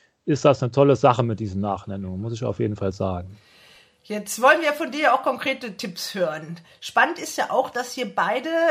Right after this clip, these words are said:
Speaker 2: ich sag mal, dass die, der Vize-Winterkönig dabei, das ist der Wonderful Moon, aber es ist auch die Vize-Königin dabei, also auch die zweitbeste Stute des Jahrgangs.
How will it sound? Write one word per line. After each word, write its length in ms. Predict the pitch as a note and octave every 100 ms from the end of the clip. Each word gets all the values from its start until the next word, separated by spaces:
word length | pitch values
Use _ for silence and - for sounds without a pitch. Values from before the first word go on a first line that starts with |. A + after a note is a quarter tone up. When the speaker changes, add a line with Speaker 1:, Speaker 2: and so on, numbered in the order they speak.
| D4+
Speaker 2:
ich 100 | A3+
sag 120 | C4+
mal, 100 | B3+
dass 200 | A3+ A3+
die, 220 | A3+ G#3
der 120 | - F#3+
Vize-Winterkönig 1900 | F4 F4 G4+ G4 F4+ - _ _ _ A3+ G#3+ D#4 F4 E4 D#4+ F4 E4+ F#4
dabei, 320 | E4+ E4 D#4 E4 G4+
das 160 | C#4 C4
ist 180 | - D4+
der 100 | C#4
Wonderful 460 | C#4 D#4 - D#4+
Moon, 300 | D4 D4 D#4+
aber 100 | B3+
es 100 | A#3+
ist 120 | A3+
auch 100 | -
die 240 | - B3 A3+ -
Vize-Königin 1080 | - D4+ D4 C#4 B3 - - F4+ G4 A3 G#3
dabei, 260 | G3 F3+ G3+
also 160 | G3+ G#3
auch 160 | B3
die 140 | A#3+ A3+
zweitbeste 540 | - A#3+ A#3+ C4 C#4+
Stute 380 | - F4+ B4 G3+
des 220 | E3+ E3+
Jahrgangs. 640 | F#3+ F3+ F3+ F3 D#3+ -